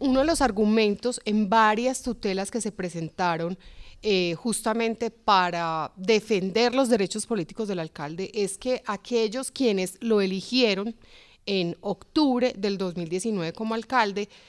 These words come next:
estaban siendo vulnerados en sus derechos porque entonces él en esa medida provisional o cautelar no estaba siendo el alcalde de la ciudad de Medellín. La pregunta que yo creo que cualquier ciudadano se haría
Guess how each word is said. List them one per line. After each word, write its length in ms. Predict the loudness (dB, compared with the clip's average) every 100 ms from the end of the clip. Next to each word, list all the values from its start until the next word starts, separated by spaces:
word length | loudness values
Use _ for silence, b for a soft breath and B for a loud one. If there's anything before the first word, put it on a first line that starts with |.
| B B
estaban 460 | -4 0 2 2 2
siendo 320 | -2 -2 -2
vulnerados 640 | -2 -2 0 0 2 2
en 100 | 0
sus 160 | -2 -2
derechos 380 | 0 0 -2 -4
porque 220 | -4 -4
entonces 420 | -6 -6 -6 -6 2
él 260 | 2 2 -2
en 180 | -4 -2
esa 340 | -4 -4 -2
medida 500 | 0 0 0 0 -2
provisional 920 | 2 4 6 4 2 0 0 2 0 2
o 140 | 0
cautelar 640 | 2 0 0 0 0 0 B B B
no 160 | 2 2
estaba 360 | 2 4 4 4
siendo 240 | 2 0
el 80 | 0
alcalde 420 | -2 -4 -6 -2
de 120 | -2 -2
la 100 | -4
ciudad 260 | -4 -4
de 80 | -4
Medellín. 540 | -4 -4 2 2 2 B B B
La 200 | 0 0
pregunta 400 | 2 0 0 -2
que 140 | -4 -4
yo 80 | -4
creo 140 | -4
que 100 | -4
cualquier 380 | -2 0 0 0
ciudadano 300 | 2 2 2
se 120 | 0
haría 320 | 0 2 0